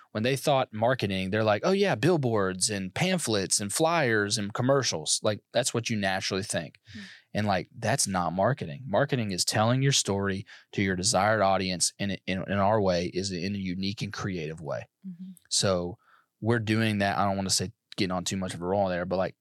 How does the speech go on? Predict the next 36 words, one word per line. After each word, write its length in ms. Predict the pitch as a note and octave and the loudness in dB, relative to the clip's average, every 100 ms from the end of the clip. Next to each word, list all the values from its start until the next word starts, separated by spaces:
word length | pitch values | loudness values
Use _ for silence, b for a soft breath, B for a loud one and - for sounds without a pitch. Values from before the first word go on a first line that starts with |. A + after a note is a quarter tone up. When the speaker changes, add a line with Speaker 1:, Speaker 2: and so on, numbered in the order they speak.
| _ - | _ -2
Speaker 1:
that's 420 | G#2+ C3 - - | 0 2 0 0
the 100 | A2+ | 0
way 160 | G#2+ G#2 | -2 -2
we 160 | G#2+ | -2
spun 340 | G#2+ - E2 D2 | -2 -2 -4 -10
it. 140 | C#2 - | -16 -12
I 40 | G#2 | -8
was 80 | G2 | -8
like, 160 | D#2 | -8
"We're 140 | - A#2+ | -4 0
gonna 140 | C#3 | 0
do 160 | A2+ G#2 | 0 -2
it 80 | F#2 | -2
in 120 | F#2+ | -6
a 40 | |
unique, 360 | F#2 F2+ F#2+ G2 | -6 -6 -6 -6
creative 360 | - G2+ F#2+ F#2 | -4 -2 -2 -2
way 380 | F#2 G2 B2 B B B - | 0 2 0 B B B -4
and 100 | G2+ | 0
show 220 | - G#2+ | 2 2
you 180 | G#2 G2+ | 2 0
how 240 | F#2 F2 - | 0 0 -4
easy 400 | F#2+ G#2 G#2 G2+ | -6 -4 -2 0
and 100 | F#2+ | 0
affordable 520 | F2 - F2+ E2+ E2 | -2 -2 -2 -2 -2
it 80 | D2+ | -2
can 320 | - G2+ F2 | -2 -2 -2
be." 240 | D2+ A#1+ - _ _ _ _ - | -4 -8 -12 _ _ _ _ 0
Okay? 200 | G2 A#2 B B | 0 0 B B
So 100 | - | -2
you 220 | G#2+ B2+ E3 | 4 6 6
do 160 | C3+ | 4
the 80 | A#2+ | 2
same. 360 | - F2+ D#2 - _ B | 0 -2 -6 -14 _ B
Speaker 2:
Yeah. 120 | G#3+ G3 F#3+ | -12 -12 -6
Speaker 1:
So 340 | - C3 A#2 | 0 4 4